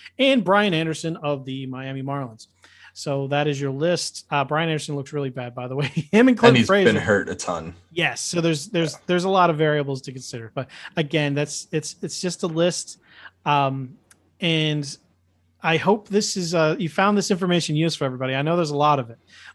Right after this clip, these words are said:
Speaker 1: but
Speaker 2: Yeah.
Speaker 1: it's, it's just something for you. It's, it's, hopefully this is just a way you can look at players under a different lens. Uh, if you're looking for buy low, sell high, you know, really kinda look into the, you know, the line drive and fly ball rates and, and try to go in, look at the,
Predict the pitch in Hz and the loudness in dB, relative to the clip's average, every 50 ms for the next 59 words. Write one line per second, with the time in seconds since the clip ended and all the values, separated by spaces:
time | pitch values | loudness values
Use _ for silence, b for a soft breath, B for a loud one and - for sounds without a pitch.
0 | B 147 156 151 147 147 160 160 156 151 - 254 170 - - 254 - - 302 294 | B 0 2 4 4 4 2 0 0 0 0 -2 -2 0 0 -2 2 2 2 2
1 | 285 - 247 233 - - 220 214 208 202 190 180 175 - - 196 165 - - - | 4 2 0 0 0 0 0 2 4 4 4 4 2 0 -4 -4 -4 -4 -10 -4
2 | - 214 214 208 - 240 233 226 220 - - 196 196 208 190 - 190 170 151 147 | 0 0 0 2 2 0 0 0 -2 -2 -4 -2 -4 -4 -4 -4 -4 -2 0 0
3 | 151 156 160 165 156 156 151 147 b b b b b b b _ - 185 165 151 | 2 2 2 2 0 -2 -2 -4 b b b b b b b _ -2 0 2 2
4 | 156 160 - 196 202 - - - 156 151 151 156 165 170 170 175 - _ _ _ | 0 2 0 -2 -4 -4 -6 -2 -2 0 0 0 0 -2 -4 -6 -10 _ _ _
5 | 170 156 156 156 151 147 135 151 151 - 175 160 147 135 135 135 139 156 170 185 | -4 -2 0 0 0 0 0 -2 -4 -2 -2 -2 -2 -2 -2 -2 -2 -4 -4 -6
6 | 202 185 - - b b b b b b b _ _ - 156 147 143 139 143 160 | -8 -10 -12 -14 b b b b b b b _ _ -2 0 0 0 0 -2 -2
7 | 160 151 147 160 156 - 160 151 - 160 139 123 - 147 147 147 147 147 147 156 | -2 0 0 -2 0 -2 -4 -2 -2 -6 -4 0 2 4 4 4 4 2 0 0
8 | 151 - - 156 151 143 139 - 143 139 147 151 160 165 156 147 143 139 147 220 | -2 -2 0 0 0 0 2 2 2 2 2 2 0 -2 -4 -4 -4 -4 -6 -4
9 | 220 170 185 202 202 196 - 208 202 196 175 185 196 196 233 214 175 190 175 - | -2 0 0 0 0 0 0 0 0 0 0 -2 -2 -4 -4 -6 -4 -4 -4 -4
10 | - 165 156 143 135 131 127 139 139 135 135 135 156 175 147 139 135 131 127 b | -4 -4 -2 -2 -4 -4 -6 -6 -6 -6 -6 -6 -8 -6 -4 -4 -4 -6 -8 b
11 | b b b b b b _ 156 147 143 151 156 156 156 147 165 160 160 151 151 | b b b b b b _ -2 0 2 2 2 2 2 2 4 4 4 2 0
12 | 147 139 - 151 151 151 143 135 151 151 160 147 143 139 131 131 127 - 143 135 | -4 -4 0 2 2 2 2 2 0 0 0 0 -2 -2 -4 -6 -8 -8 -8 -8
13 | 131 135 - - 147 143 135 - 170 160 156 156 151 156 151 156 160 160 151 147 | -8 -8 -8 -8 -8 -8 -6 -2 -2 -2 0 0 0 0 0 0 0 0 0 -2
14 | 143 151 151 180 175 170 - 165 156 151 151 147 | -2 -2 -4 -6 -8 -6 -4 -2 0 0 -2 -2